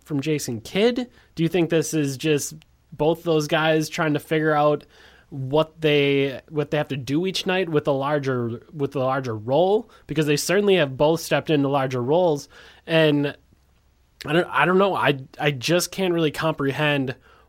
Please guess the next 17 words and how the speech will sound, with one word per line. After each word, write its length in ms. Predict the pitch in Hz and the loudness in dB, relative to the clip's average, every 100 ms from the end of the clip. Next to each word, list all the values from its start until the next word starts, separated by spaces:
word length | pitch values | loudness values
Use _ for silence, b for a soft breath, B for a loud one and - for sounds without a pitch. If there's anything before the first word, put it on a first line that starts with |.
| b | b
why 380 | 127 139 160 175 | -4 2 4 4
I 160 | 156 | 2
would 220 | 143 143 | 0 -2
see 480 | 127 - 151 139 127 | -4 -4 -2 -2 -4
those 560 | 123 117 127 147 160 156 | -6 -8 0 2 0 -2
two 180 | 156 131 | -4 -2
guys 680 | 131 123 113 110 110 - _ _ - | 0 -2 -2 -6 -8 -12 _ _ -16
play 400 | - 143 147 139 | -6 0 2 2
like 280 | 120 113 - | -2 -6 -8
that. 300 | 101 - - _ _ _ _ _ _ _ | -10 -12 -20 _ _ _ _ _ _ _
It, 240 | - 147 135 | -4 -2 -2
it, 480 | 156 156 151 143 - | -2 0 2 -2 -2
it 120 | 160 | -2
just 220 | 156 151 | 0 0
boggles 340 | - 143 131 120 | 2 2 2 0
my 80 | 120 | -4
mind. 340 | 101 - - | -6 -14 -20